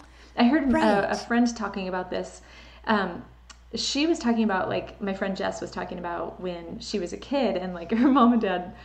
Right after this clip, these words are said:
Speaker 1: would say, you know, "It's time to come inside, the street light's coming on," or whatever, and, and being obedient to them felt like, "Aw, man, all the other kids are hanging out and I gotta go in." Like, it just feels like it's a loss of some kind.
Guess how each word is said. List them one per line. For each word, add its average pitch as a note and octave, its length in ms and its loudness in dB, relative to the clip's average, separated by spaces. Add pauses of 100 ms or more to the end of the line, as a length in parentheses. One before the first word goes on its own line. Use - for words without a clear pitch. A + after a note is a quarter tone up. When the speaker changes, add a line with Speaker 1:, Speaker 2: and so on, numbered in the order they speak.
(160)
Speaker 1:
would G3+ 160 2
say, F3+ 280 -2
you F3 160 -6
know, D#3+ 220 -4 (440)
"It's G#3 160 -4
time G#3+ 200 2
to G3+ 60 -2
come F#3+ 160 -4
inside, A#3+ 500 0
the A3 80 -4
street G3+ 200 -4
light's G3 200 0
coming A3 200 2
on," F#3 160 -2
or F#3 40 -2
whatever, F#3 360 -2
and, - 340 -8
and G3 260 -4
being A#3+ 240 4
obedient A#3+ 800 0 (180)
to B3 240 4
them F#3+ 460 -4
felt A3 320 2
like, F#3 300 -4 (100)
"Aw, D#4 220 2
man, A#4 600 2 (460)
all - 120 2
the G#4 100 8
other G#4 160 6
kids G#4+ 200 8
are F4 60 4
hanging G4 300 4
out F#4+ 360 6
and A#3+ 160 2
I F#4 180 4
gotta G#4+ 160 4
go C4 160 8
in." F#4+ 380 6
Like, A#3+ 160 0
it A#3 100 0
just B3 220 -4
feels C4 200 -2
like G#3+ 300 -2 (580)
it's A3 200 -2
a G3+ 60 0
loss G3 380 -2
of - 100 -8
some - 160 -12
kind. - 280 -12